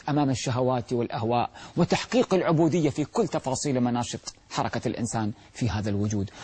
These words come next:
هنا تتحقق العبادة الكبرى. لماذا خلقنا الله؟ إذن خلقنا الله سبحانه وتعالى لكي نحقق العبودية. طيب، حققنا العبودية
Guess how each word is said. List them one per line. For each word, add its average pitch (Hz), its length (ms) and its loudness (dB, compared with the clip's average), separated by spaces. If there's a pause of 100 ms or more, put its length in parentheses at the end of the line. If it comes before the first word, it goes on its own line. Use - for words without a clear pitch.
(120)
هنا 202 180 6
تتحقق - 600 -4 (320)
العبادة 110 420 0
الكبرى. 101 400 -8
لماذا 143 680 2
خلقنا 113 560 -6
الله؟ 76 200 -12 (1200)
إذن 123 300 2
خلقنا 131 440 0
الله 117 140 0
سبحانه 107 420 -4
وتعالى 107 420 -6 (280)
لكي 120 260 0
نحقق 113 440 -2
العبودية. 82 600 -4 (280)
طيب، 101 240 0 (840)
حققنا - 420 2
العبودية 104 500 0